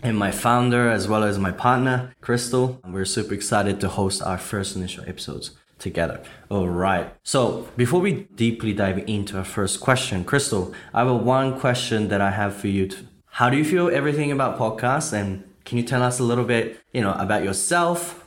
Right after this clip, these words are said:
the visions and the purposes, or maybe a mission even about a market star a little bit?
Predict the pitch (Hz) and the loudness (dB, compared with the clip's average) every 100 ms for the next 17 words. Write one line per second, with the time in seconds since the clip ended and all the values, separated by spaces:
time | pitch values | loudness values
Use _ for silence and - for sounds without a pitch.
0 | - 92 90 131 131 143 143 139 - - | -10 -6 -2 0 2 0 0 -4 -10 -8
1 | 85 - 139 139 127 135 127 127 - _ | -8 -4 -4 -2 -2 0 0 -4 -10 _
2 | - 117 127 147 147 123 113 127 123 98 | -2 2 2 2 2 2 2 2 0 0
3 | 98 90 87 - 85 98 98 90 92 87 | 0 0 -2 -4 -4 0 0 0 -2 -2
4 | - 85 - 90 85 85 82 82 - - | -4 -10 -8 -8 -6 -8 -8 -10 -12 -18